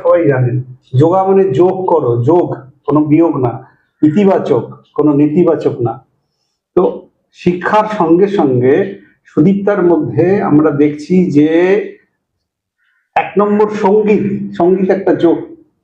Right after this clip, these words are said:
একটা বিশেষ কলা, সৃজনশীলতা। এই সঙ্গীতে ওর শৈশব থেকে নেশা রয়েছে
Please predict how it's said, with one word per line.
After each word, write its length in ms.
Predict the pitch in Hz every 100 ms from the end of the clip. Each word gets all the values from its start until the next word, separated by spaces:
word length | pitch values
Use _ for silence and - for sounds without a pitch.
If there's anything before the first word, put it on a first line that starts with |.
| _
একটা 120 | 123
বিশেষ 460 | 127 156 202 190 190
কলা, 500 | 156 147 135 - - - _ _ _
সৃজনশীলতা। 840 | _ 156 160 190 180 170 143 131 120
এই 140 | 131
সঙ্গীতে 840 | 131 170 190 196 196 196 190 190 190
ওর 180 | 156 151 -
শৈশব 460 | 165 - 180 180 -
থেকে 460 | - 170 165 165 - _ _ -
নেশা 260 | 147 143 165
রয়েছে 640 | 151 151 147 170 170 170